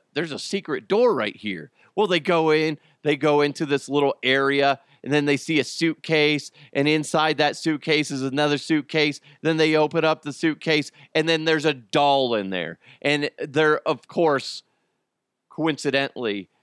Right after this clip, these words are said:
they're, they're recording it, and they're putting it on,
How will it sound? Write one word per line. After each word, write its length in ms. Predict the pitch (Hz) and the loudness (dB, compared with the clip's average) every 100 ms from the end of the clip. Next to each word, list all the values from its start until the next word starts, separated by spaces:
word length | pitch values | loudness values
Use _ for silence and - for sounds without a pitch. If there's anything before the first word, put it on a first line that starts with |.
| _ | _
they're, 320 | 139 139 127 | 0 2 0
they're 240 | - 131 135 | 0 0 2
recording 640 | 135 123 - 143 139 123 | 0 -2 -2 0 0 -2
it, 160 | 101 82 | -6 -8
and 120 | 120 120 | -6 -4
they're 80 | |
putting 380 | 131 151 143 139 | -2 -2 -2 -2
it 20 | |
on, 120 | 131 | -2